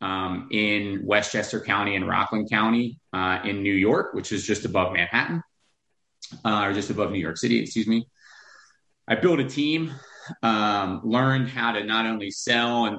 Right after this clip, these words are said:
and make a living on commission, impulse, commission-based, door-to-door sales, knock, knock, knock, "Hey, how are you? I'm here on behalf of Verizon," um, to building a team, teaching people how to do that, recruiting people,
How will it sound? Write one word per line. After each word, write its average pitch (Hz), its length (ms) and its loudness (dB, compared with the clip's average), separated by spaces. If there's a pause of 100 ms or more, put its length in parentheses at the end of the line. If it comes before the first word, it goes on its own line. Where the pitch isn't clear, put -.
and 104 180 -4
make 107 160 2
a 95 60 -2
living 113 360 2
on 95 260 -2
commission, 113 640 2
impulse, 113 640 -2 (100)
commission-based, 107 840 0
door-to-door 107 520 2
sales, 117 500 0
knock, 104 240 -4
knock, 110 180 -2
knock, 120 200 0
"Hey, 233 200 0
how 165 120 0
are 185 80 -2
you? 196 220 2
I'm 143 140 0
here 170 120 2
on 160 60 0
behalf 160 220 0
of 139 80 -8
Verizon," 156 500 0 (580)
um, 101 680 -2
to 117 440 4
building 131 400 0
a 110 80 -4
team, 135 480 0
teaching 135 400 -2
people 123 300 -2
how 120 100 2
to 113 140 2
do 117 160 4
that, 113 240 2
recruiting 135 440 0
people, 120 580 0